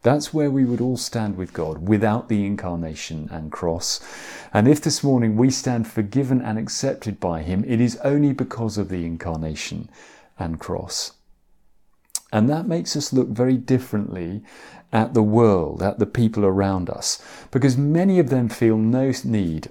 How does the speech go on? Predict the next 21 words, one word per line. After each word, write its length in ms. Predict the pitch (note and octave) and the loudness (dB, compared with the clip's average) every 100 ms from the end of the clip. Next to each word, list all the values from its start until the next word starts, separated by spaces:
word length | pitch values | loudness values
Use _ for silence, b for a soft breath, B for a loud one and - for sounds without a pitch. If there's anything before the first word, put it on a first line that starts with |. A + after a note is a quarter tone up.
| - | -4
of 180 | F2 - | -2 -2
salvation. 760 | - E2+ E2 E2 - - G2 - _ _ - B B B B | -2 -2 -2 -4 -4 -10 -12 -14 _ _ -20 B B B B
Some 480 | - D3+ C#3+ D3+ | 2 4 4 2
are 240 | C#3 B2 A2+ | -2 0 0
completely 500 | A2+ G2+ G#2+ G#2 G2 | 0 0 -2 -2 -6
secular 600 | - B2 A#2+ C#3 C#3 D#3 - _ _ _ _ - - | -4 -4 -2 -2 -2 -2 -8 _ _ _ _ -12 -10
and 200 | - G2 | -4 -2
seem 280 | F#2 G#2+ F#2 | 0 2 0
happy, 320 | F2+ A2 B2 A2+ | 0 -2 0 -2
successful, 720 | - A2+ - G2+ - G#2 G#2 | -2 -2 0 0 0 -2 0
even 300 | F#2 F2+ F#2 | -2 -2 -2
enviable 540 | G#2 G#2 A2 A#2+ C3 B2 | 2 4 6 4 4 2
without 380 | G2 F#2+ F#2+ | 2 0 -2
God. 300 | G#2 G2 A3 - B B B B | 2 2 2 -2 B B B B
Some 300 | - C#3+ C3+ | 4 4 4
have 180 | C3 | 2
their 200 | A#2+ A#2+ | 4 6
own 140 | A#2 A2 | 6 4
beliefs 520 | G#2 G2+ A#2+ C3 - | 4 4 2 2 -2
about 340 | B2+ B2 B2 | 0 0 0
God 340 | - B2+ C#3 | 2 2 2